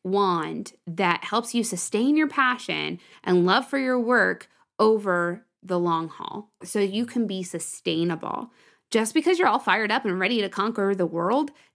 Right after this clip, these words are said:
doesn't mean you have to sacrifice your personal needs. By setting boundaries, you're actually allowing yourself to build the business that you want,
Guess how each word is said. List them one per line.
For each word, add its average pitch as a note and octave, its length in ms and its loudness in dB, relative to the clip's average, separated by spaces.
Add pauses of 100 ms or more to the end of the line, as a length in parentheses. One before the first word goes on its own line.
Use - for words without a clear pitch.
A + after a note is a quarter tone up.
doesn't A3+ 300 0
mean B3 160 4
you C4 120 2
have G#3+ 240 2
to A3 100 -6
sacrifice A#3 760 0
your G3+ 100 0
personal F#3 420 -4
needs. - 560 -8 (560)
By G3 100 0
setting C4 380 4
boundaries, F3+ 540 0
you're F3+ 140 -2
actually B3 480 -2
allowing F3+ 680 -2
yourself F#3+ 840 -2 (260)
to A#3 100 -2
build F3+ 320 0
the F3+ 100 2
business E3+ 540 -2
that - 200 -6
you E3+ 220 -2
want, D#3 540 -8